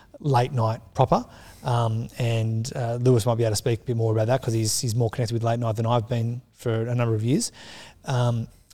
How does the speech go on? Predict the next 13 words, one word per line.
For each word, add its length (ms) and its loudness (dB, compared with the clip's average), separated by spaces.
so 160 6
there's 160 8
that 160 4
programmatic 600 8
movement, 540 4
but 320 6
another 380 8
really 240 6
key 580 6
part 360 2
of 80 -2
that 260 -2
is 440 0